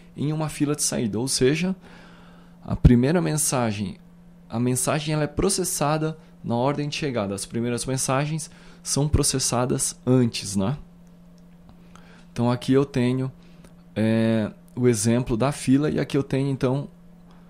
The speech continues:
o cabeçalho, ou na verdade a mensagem, né, que está na fila, com C N P J do transmissor, o número do recibo, data e hora de recebimento,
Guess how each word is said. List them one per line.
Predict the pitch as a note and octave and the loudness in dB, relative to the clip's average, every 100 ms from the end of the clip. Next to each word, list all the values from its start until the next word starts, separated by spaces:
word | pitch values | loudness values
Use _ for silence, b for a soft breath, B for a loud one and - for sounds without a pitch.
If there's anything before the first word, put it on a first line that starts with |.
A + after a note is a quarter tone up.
| B - - | B -20 -12
o | A#2 | -10
cabeçalho, | G#2+ C#3 C3+ B2 - C3 C3+ - - - - - - | -4 -2 0 0 0 0 0 -6 -18 -20 -20 -20 -14
ou | - B2 | -4 0
na | B2 A#2 | 2 2
verdade | A#2+ A2+ A#2+ C3+ | 2 2 2 0
a | |
mensagem, | D#3 D#3+ - B2+ D3+ D3 D3 B2 B B B B | 0 0 2 2 0 -2 -4 -6 B B B B
né, | A2 A2+ C3+ C3+ | -2 0 -2 -6
que | - | -6
está | B2+ - C3+ | -4 -2 -2
na | C#3+ | -2
fila, | - G#2 | -2 -2
com | - A2 | -2 -4
C | B2 | -2
N | A#2+ | -2
P | A2+ A2 | -2 -2
J | C3 C#3 | -2 -2
do | C#3+ | -4
transmissor, | B2+ A2 A2+ A2 A#2+ B2+ | -4 -4 -4 -4 -2 -2
o | |
número | B2+ D3 E3+ | 0 0 0
do | C3 | 0
recibo, | A#2+ A2+ B2 B2 | -2 -2 -4 -2
data | B2 C#3 - | -2 -4 -2
e | A#2+ | 0
hora | A2+ B2 | 0 -2
de | A2 | -4
recebimento, | G#2+ G#2+ G#2 G#2+ A#2 C3 | -4 -4 -2 -4 -4 -8